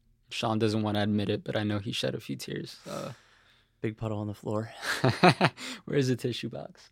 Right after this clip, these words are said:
Speaker 1: Uh, here it is. There you
Speaker 2: Uh,
Speaker 1: go.
Speaker 2: I'm,
Speaker 1: There you,
Speaker 2: I'm okay,
Speaker 1: you're,
Speaker 2: man.
Speaker 1: are you sure?
Speaker 2: I'm all right.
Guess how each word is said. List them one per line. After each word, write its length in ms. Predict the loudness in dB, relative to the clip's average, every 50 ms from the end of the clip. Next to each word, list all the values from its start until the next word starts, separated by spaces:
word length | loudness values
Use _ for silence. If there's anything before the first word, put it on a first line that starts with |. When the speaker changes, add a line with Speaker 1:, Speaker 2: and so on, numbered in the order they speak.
| -12
Speaker 1:
Uh, 140 | -8 -8 -6 -6
here 120 | -6 -6 -6
it 80 | -6
is. 180 | -8 -10 -10 -14 _ _ _ _ _ _ _ _ -20 -20 -20 -20 -20 -20 _ _ _ _ _ _ _ _ _ -10
There 80 | -6 -4
you 40 | -4 -2
Speaker 2:
Uh, 80 | -2 -2
Speaker 1:
go. 140 | -2 -4 -4 -8 -18 -20 -20 _ -18 -14
Speaker 2:
I'm, 80 | -12
Speaker 1:
There 80 | -10 -10 -10
you, 80 | -12 -14 -16 -12
Speaker 2:
I'm 100 | -12 -12
okay, 160 | -10 -6 -2 -2
Speaker 1:
you're, 80 | -2 -2
Speaker 2:
man. 80 | -2 -2
Speaker 1:
are 40 |
you 100 | -4 -4
sure? 280 | -2 0 0 0 0 0 -2
Speaker 2:
I'm 100 | -4 -4
all 120 | -4 -4
right. 220 | -4 -4 -8 -8